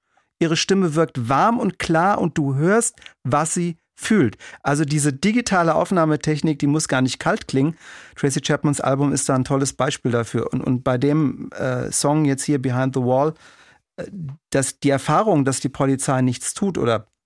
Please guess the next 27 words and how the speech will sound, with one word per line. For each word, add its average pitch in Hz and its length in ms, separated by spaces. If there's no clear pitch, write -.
behauptet, 120 500
nichts 139 260
tun 156 220
zu 143 140
können, 151 260
ich 151 160
glaube, 170 320
das 151 160
ist 156 140
eine 151 160
reale 139 340
Erfahrung, 120 480
die 113 80
Tracy 117 300
Chapman 123 420
da 113 220
im, 110 380
wie 123 160
sie 117 120
es 117 100
nennt, 113 220
Ghetto 139 340
in 113 140
Cleveland 127 400
gemacht 117 360
hat. 185 200
Insofern 135 640